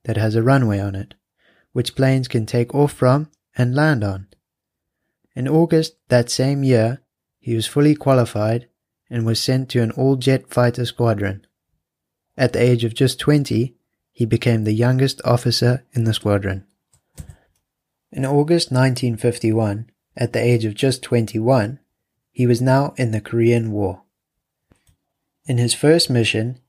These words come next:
he escorted a photo reconnaissance plane. A reconnaissance plane flies over the enemy and takes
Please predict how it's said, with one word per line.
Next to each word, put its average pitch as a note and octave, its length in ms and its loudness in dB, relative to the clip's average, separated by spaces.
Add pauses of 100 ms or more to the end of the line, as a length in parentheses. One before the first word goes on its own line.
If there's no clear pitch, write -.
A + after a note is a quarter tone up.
(100)
he A#2+ 160 -4
escorted B2 480 0
a A2 60 0
photo B2+ 480 0
reconnaissance A2+ 720 -2
plane. G2+ 420 -2 (640)
A A#2+ 60 -4
reconnaissance C#3 720 0
plane A2 460 -2 (420)
flies A#2+ 380 2
over C3+ 180 4
the B2+ 160 2
enemy A2+ 540 -2 (320)
and A2+ 180 -6
takes A#2 240 0